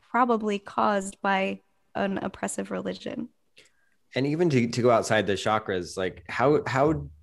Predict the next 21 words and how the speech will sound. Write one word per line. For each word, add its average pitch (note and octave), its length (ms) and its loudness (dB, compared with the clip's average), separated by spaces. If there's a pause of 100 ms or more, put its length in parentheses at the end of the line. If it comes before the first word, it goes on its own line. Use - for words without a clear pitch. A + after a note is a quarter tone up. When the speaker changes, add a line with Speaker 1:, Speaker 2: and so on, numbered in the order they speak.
(140)
Speaker 2:
can B2+ 160 0
you A#2+ 100 2
learn G2+ 640 2 (600)
to A#2 540 2 (760)
drop G#2+ 440 4
all G2 220 4
judgment? F2 600 -6
If C#3+ 220 2
that's F#3+ 260 4
really C#3+ 160 8
the A2 160 4
game G2+ 340 2
we're F2+ 120 -2
playing, E2 460 -6
if F2+ 100 -8
that's A2 260 0
really G2+ 180 2
what F2+ 200 0
it E2+ 100 -4
is, G#2+ 440 -4 (200)
um, F2 520 -4